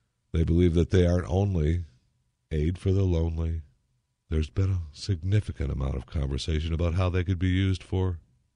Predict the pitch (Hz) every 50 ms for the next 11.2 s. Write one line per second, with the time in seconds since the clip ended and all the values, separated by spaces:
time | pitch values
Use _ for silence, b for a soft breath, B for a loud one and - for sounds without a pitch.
0 | _ _ _ _ _ _ _ _ _ _ - 71 71 73 78 90 85 - - -
1 | _ _ _ _ - - 69 65 - - - - - - 69 - - - 73 -
2 | - - _ _ _ _ _ _ _ _ _ _ _ _ _ _ _ _ _ _
3 | _ _ _ _ _ _ _ - 92 87 - - 101 107 110 98 90 78 - _
4 | - 82 87 87 92 104 120 120 101 - - 78 80 82 78 82 80 - - 92
5 | 85 95 92 87 87 95 101 101 95 - 117 107 98 98 98 104 107 107 104 104
6 | 104 101 110 120 117 113 104 85 127 165 - - 85 71 64 - - - 87 104
7 | 123 92 65 64 58 53 50 - - - _ _ _ _ _ _ _ _ _ _
8 | _ _ _ _ _ _ _ _ _ _ _ _ _ _ - - - _ _ -
9 | - - - 87 82 78 80 87 90 95 104 110 101 87 - - _ _ _ _
10 | _ _ _ _ - 95 98 107 95 98 104 104 104 107 - - 98 90 98 117
11 | 123 131 117 -